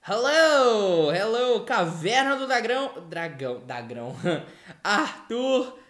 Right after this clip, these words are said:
very well. Deixa eu arredar aqui a câmera um tiquinho pra cá, ó. Aqui. Aí, acho que agora deu, ó. Vamos ver.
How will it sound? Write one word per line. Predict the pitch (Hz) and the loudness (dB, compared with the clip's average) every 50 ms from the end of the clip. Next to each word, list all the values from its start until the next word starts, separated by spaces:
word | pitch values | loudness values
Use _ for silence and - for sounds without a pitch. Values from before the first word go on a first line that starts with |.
| _ _ | _ _
very | 135 131 135 143 170 214 233 247 247 233 226 208 | -14 -12 -6 -2 0 2 2 2 2 2 2 0
well. | 180 160 151 156 156 156 147 135 - - - - - _ | 0 0 0 0 2 2 2 0 0 -4 -12 -18 -18 _
Deixa | 170 165 - | -12 -8 -6
eu | 240 | -4
arredar | 226 202 - 196 180 | -4 -4 -4 -4 -8
aqui | 180 - 208 | -6 -8 -10
a | 180 | -6
câmera | 180 208 202 208 208 | -6 -6 -6 -6 -6
um | 208 | -8
tiquinho | 202 - 226 208 - 277 285 285 277 | -8 -10 -14 -16 -16 -20 -20 -18 -16
pra | - 214 190 | -16 -16 -16
cá, | - - _ - - 98 | -16 -20 _ -20 -20 -20
ó. | 104 - - - | -20 -20 -18 -16
Aqui. | 120 113 - - _ _ _ _ 87 92 98 110 - - _ _ _ _ _ _ _ _ _ _ _ _ _ | -16 -16 -16 -20 _ _ _ _ -20 -20 -20 -20 -20 -20 _ _ _ _ _ _ _ _ _ _ _ _ _
Aí, | 123 123 117 117 110 107 110 104 - | -20 -20 -18 -18 -16 -16 -18 -18 -18
acho | - - - - | -18 -20 -16 -16
que | 139 | -14
agora | 120 101 120 139 190 220 | -12 -10 -8 -8 -8 -8
deu, | 175 139 123 113 | -10 -10 -10 -10
ó. | 107 - - - _ _ | -10 -12 -16 -20 _ _
Vamos | 123 127 123 | -20 -16 -14
ver. | 123 110 98 | -14 -14 -14